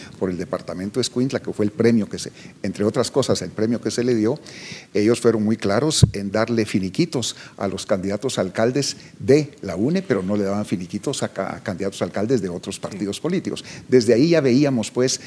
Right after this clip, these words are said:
esa intencionalidad y la cooptación de estas instituciones de, del Estado. El, ah, eh, hemos visto ahora, eh,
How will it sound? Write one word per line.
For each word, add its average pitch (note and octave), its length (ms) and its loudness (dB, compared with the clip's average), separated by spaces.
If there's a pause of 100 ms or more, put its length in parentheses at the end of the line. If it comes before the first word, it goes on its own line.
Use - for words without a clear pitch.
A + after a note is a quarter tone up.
(160)
esa - 420 0
intencionalidad F#2+ 880 0
y C3 80 2
la A2 160 0
cooptación G2 540 -2
de A#2 60 4
estas G#2 200 2
instituciones F2+ 680 0
de, E2+ 140 -6 (260)
del E2+ 200 -4
Estado. B2+ 460 4 (420)
El, G2 380 4
ah, F2 260 0 (500)
eh, - 200 -6
hemos A2+ 280 2
visto A2 300 6
ahora, G2+ 440 0
eh, - 560 -10